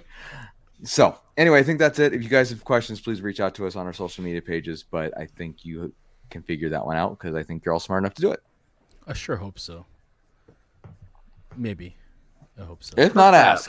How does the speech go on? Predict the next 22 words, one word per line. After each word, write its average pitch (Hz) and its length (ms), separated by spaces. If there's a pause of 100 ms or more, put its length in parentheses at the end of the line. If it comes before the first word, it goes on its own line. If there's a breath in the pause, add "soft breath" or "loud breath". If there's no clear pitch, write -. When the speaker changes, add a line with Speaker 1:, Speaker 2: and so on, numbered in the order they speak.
(120)
Speaker 1:
ask. 87 60
Y-, 123 320 (160)
send 151 220
me 175 100
a 165 40
Speaker 2:
Yeah, 135 80
Speaker 1:
D 143 60
M. 127 60
Speaker 2:
there's 87 180
Speaker 1:
We'll 107 100
Speaker 2:
no, 143 80
Speaker 1:
keep 131 100
it 139 40
on 131 120
Speaker 2:
there's 123 100
Speaker 1:
the 151 60
Speaker 2:
no 135 60
Speaker 1:
dra-, - 20
Speaker 2:
harm 107 440
Speaker 1:
yeah. 90 60
Speaker 2:
in 95 80
asking. 85 520